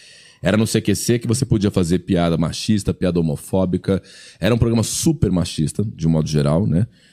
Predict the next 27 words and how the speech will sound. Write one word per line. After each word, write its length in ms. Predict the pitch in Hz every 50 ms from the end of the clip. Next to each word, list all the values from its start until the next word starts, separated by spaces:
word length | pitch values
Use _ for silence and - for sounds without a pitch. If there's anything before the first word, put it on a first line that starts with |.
| _ _ _ _ _
É... 800 | - 82 85 87 87 87 87 87 85 85 85 82 82 82 78 - -
e, 280 | 131 143 - - 139 - -
e, 40 | 127
e 40 |
que 260 | 127 - 170 170 160 117
naquela 460 | 135 143 - - 156 143 139 120 113
época 420 | 139 185 208 202 - - - 110 107
as 100 | 120 -
pessoas 280 | 160 151 - 190 175
riam 200 | 175 165 202 214
muito 460 | 214 180 170 185 208 247 254 233 -
disso. 460 | 113 95 113 120 98 - - - 76 80 - -
Tem 100 | - 165
matérias 460 | 202 180 - - 190 202 185 151 110 104
minhas 280 | 113 143 180 180 127 101
no 100 | 98 95
YouTube 400 | 90 85 - - 151 165 131 113
que 200 | - - - 131
eu, 320 | 156 196 196 156 - - - _ _
se 240 | - - - - -
colocar 540 | - - - 170 170 160 - - 175 196 202
no 160 | 196 175 160
ar 180 | 139 127 110 - -
hoje, 540 | - 160 190 226 220 165 110 98 95 - - -
sou 200 | - - 160 156
cancelado 420 | - 170 165 - 160 151 160 160
imediatamente. 680 | 170 165 160 165 160 - 135 110 92 78 - - -